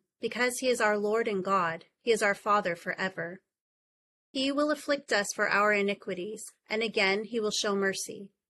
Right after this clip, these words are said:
and will gather us from all the nations among whom you have been scattered." I exalt my God, my soul exalts the King of heaven, and re-, rejoice in his majesty. Let all men speak and give him thanks in Jerusalem.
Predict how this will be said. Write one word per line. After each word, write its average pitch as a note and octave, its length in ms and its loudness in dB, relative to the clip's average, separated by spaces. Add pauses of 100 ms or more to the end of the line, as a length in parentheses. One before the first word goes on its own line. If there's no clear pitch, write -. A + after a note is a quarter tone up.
and G#3 180 -2
will G#3 100 -2
gather G#3+ 440 4
us G3+ 180 2 (100)
from F#3+ 160 -2
all F#3 160 0
the B3+ 120 -2
nations G#3+ 600 -4
among F#3+ 380 0
whom G3 260 -2
you G3 140 0
have F3 220 -6
been E3+ 180 -4
scattered." - 600 -4 (1120)
I A3 160 4
exalt A3+ 520 2
my A3+ 160 -2
God, F#3 440 -2 (280)
my G3+ 100 -2
soul A3+ 460 2
exalts G#3 560 -2
the G#3+ 100 -6
King G#3+ 260 -4
of F#3+ 120 -4
heaven, G#3+ 500 -2
and G3 220 0
re-, F#3 160 -2 (180)
rejoice G#3 600 -2
in A3+ 100 -4
his A3+ 260 -6
majesty. F3 760 -6 (640)
Let B3 280 4
all B3+ 160 0
men C4+ 240 -2
speak - 500 -8
and G#3 160 -2
give G3 180 -2
him G3+ 180 -2
thanks G#3+ 440 -4
in G3+ 100 0
Jerusalem. F#3 800 -4